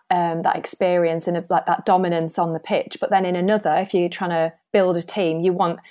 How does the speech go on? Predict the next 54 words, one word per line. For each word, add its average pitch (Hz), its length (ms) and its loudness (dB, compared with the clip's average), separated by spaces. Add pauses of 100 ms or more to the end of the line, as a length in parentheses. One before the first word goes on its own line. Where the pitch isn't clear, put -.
like, - 140 0
thirty 214 580 0
is 180 140 -2
not 185 220 -2
young. 165 280 2
We've 175 140 0
talked - 300 0
about 165 360 2
earlier 175 220 2
about 165 220 0
Harry 170 240 0
Kane. 156 420 0 (240)
He's 180 140 -2
twenty-eight. 170 640 0
You 185 80 -2
know, 160 220 0
he's, 175 280 0
he's 170 240 0 (200)
kind 165 200 -2
of 160 200 -2 (260)
past - 320 -6
his 175 220 -2
years 190 320 4
potentially, 165 840 -2
given 180 280 0
that - 100 -4
he's 175 160 2
ne-, 180 180 -2 (140)
approaching 190 580 0
thirties. 185 680 -2 (300)
So 190 180 4
a 190 40 4
player 220 360 4
in 185 80 2
their 180 140 -2
thirties, 185 540 0
if - 20 -14
you 175 60 -4
can 180 120 -2
get 165 180 0
money 185 220 0
for 160 180 -2
them 160 140 -2
and 165 160 -2
make 190 280 0
money 170 280 0
on 170 160 -2
them, 175 240 -2
or 165 100 -2
get 170 220 -2
rid 202 160 2
of 185 140 -2
them 165 220 0
potentially 175 720 -2